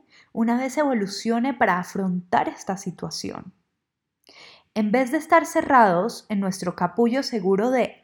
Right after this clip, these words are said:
evitación, las puertas del mundo se abren con miles de caminos para tomar hacia la creación de versiones de nosotros mismos más expansivos.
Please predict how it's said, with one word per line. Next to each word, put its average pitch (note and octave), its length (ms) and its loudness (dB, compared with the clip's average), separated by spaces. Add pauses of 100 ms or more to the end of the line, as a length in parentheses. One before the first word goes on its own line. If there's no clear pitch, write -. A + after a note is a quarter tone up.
evitación, G3 1080 -2 (400)
las A3 160 0
puertas C#4+ 460 0
del G#3+ 200 0
mundo C4 460 0
se G3 220 -6
abren G3 500 2
con G3 200 -2
miles A#3 300 0
de A#3+ 140 -2
caminos G3+ 800 -2 (280)
para G3+ 220 2
tomar A#3 460 2
hacia B3+ 320 0
la G3 160 0
creación G3+ 640 -2
de C#4+ 80 2
versiones A3+ 600 0
de B3 100 -4
nosotros G#3+ 480 -4
mismos A#3 580 0 (340)
más C4 300 0
expansivos. A3 1200 -2